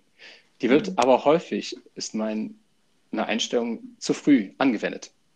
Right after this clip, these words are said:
Speaker 1: Ich möchte nicht bei der ersten durch, ich möchte, dass der Proband einfach mal für sich das Ding durchklickt und seine Erfahrungen sammelt und mir darüber berichtet. Weil Think Aloud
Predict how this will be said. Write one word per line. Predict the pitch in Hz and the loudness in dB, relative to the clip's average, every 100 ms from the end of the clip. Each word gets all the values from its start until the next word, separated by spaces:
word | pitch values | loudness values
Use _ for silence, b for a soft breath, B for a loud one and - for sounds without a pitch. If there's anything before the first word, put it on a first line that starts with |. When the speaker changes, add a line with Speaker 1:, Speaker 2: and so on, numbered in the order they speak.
| _ - | _ -6
Speaker 1:
Ich | 143 | 0
möchte | 175 - 110 | 0 0 -2
nicht | 95 - | -4 -4
bei | 107 | -4
der | 98 - | -2 -2
ersten | 110 - 113 | -4 -4 -4
durch, | 120 - | -4 -4
ich | - 147 | -6 -4
möchte, | 151 139 | -4 -4
dass | - | -4
der | 135 | -4
Proband | 120 131 | -2 -2
einfach | 135 - | -2 -2
mal | 131 | -4
für | - 117 | -4 -6
sich | 143 - | -4 -4
das | - - | -4 -2
Ding | 120 113 | -2 0
durchklickt | 143 - 123 - | 0 0 -4 -4
und | 104 113 110 | -6 -6 0
seine | 117 110 | 0 0
Erfahrungen | - 117 113 | 0 0 0
sammelt | 107 107 170 - | 0 0 0 -4
und | 139 117 | -4 0
mir | 123 | 2
darüber | 131 131 123 117 | 2 0 -4 -2
berichtet. | 120 117 - - _ B B B | -4 -4 -10 -16 _ B B B
Weil | 123 139 | 4 6
Think | - 220 165 | 6 6 8
Aloud | 175 117 - | 6 6 2